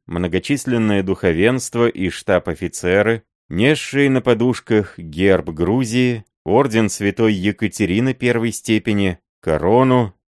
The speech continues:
и царскую мантию. Погребальную колесницу, осененную балдахином и также увенчанную царской короной, везли шесть лошадей под черными попонами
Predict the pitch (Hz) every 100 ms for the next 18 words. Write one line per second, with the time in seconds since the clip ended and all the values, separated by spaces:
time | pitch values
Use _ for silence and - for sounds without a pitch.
0 | _ 76 73 - 123 - - 117 104 87
1 | 73 71 65 80 73 71 67 _ _ _
2 | - 78 73 85 104 95 92 87 92 87
3 | - 107 123 - 113 - 92 - 98 107
4 | 104 101 101 87 92 92 - 113 113 104
5 | - 95 90 107 113 98 87 101 95 90
6 | 95 92 - 95 90 90 - - 90 82
7 | - 85 80 - 80 80 107 120 117 101
8 | _ _ - 78 110 90 107 135 165 -
9 | 156 160 - 151 143 - 123 101 127 131
10 | 113 - - 110 101 101 98 95 92 -
11 | 104 113 104 101 92